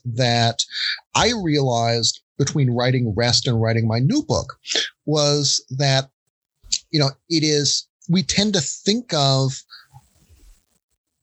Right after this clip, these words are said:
we tend to think of the challenges that, um, you know,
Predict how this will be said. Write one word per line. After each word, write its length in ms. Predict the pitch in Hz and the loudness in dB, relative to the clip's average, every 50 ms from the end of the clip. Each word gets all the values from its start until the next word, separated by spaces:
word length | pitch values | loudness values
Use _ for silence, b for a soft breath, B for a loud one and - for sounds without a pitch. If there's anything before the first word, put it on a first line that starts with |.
| _ _ _ _ _ _ _ _ | _ _ _ _ _ _ _ _
we 160 | - 165 165 175 | -6 -4 -2 0
tend 240 | - 208 220 220 | 0 0 0 0
to 60 | 196 170 | 0 -2
think 320 | 139 - 214 233 214 - | -2 -2 -4 -2 -2 0
of 260 | 180 156 143 139 - _ - | 0 0 0 -2 -6 _ -6
the 180 | 131 127 139 | -4 -2 -2
challenges 1000 | 139 - - - 139 135 151 170 175 170 165 147 139 151 131 131 123 - - - - - | -2 0 0 0 0 0 0 -2 -2 -2 0 0 0 2 2 2 2 0 0 -2 -4 -6
that, 440 | 113 123 127 120 120 117 120 123 - - B B B B B B _ - | -4 -2 0 2 0 0 -2 -4 -8 -10 B B B B B B _ -4
um, 580 | - 127 123 120 120 117 117 113 117 117 113 113 - _ _ _ _ _ _ _ _ _ _ - | -2 0 0 2 2 2 2 0 0 0 -2 -6 -10 _ _ _ _ _ _ _ _ _ _ 0
you 80 | 123 | 0
know, 60 | 120 | 0